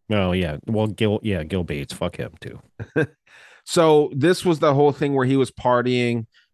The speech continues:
Speaker 2: Uh, I believe it was at a restaurant, um, you know, ca-, similar to, like, Pelosi and Newsom
Speaker 1: Yeah.
Speaker 2: and all these pieces of shit over here, too. They're all the same.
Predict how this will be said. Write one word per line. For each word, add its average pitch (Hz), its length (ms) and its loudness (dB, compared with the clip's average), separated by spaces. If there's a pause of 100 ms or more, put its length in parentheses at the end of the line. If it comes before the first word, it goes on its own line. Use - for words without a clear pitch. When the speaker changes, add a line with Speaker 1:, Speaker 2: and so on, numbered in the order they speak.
(120)
Speaker 2:
Uh, 113 40 2
I 110 260 4
believe 120 240 2
it 117 40 0
was 107 140 0
at 107 100 2
a 98 40 0
restaurant, 98 800 0
um, 92 420 2
you 95 100 -2
know, 90 380 -2
ca-, - 140 -2
similar 127 360 0
to, 117 120 -6
like, 107 180 -2
Pelosi 101 640 0
and 104 120 0
Newsom 101 360 -2
Speaker 1:
Yeah. 95 60 -2
Speaker 2:
and 92 60 0
all 95 100 0
these 92 160 -4
pieces 101 300 -4
of 87 60 -4
shit 98 240 -2
over 92 160 0
here, 95 180 0
too. 98 280 -2
They're 120 120 0
all 143 100 2
the 90 80 -4
same. - 300 -10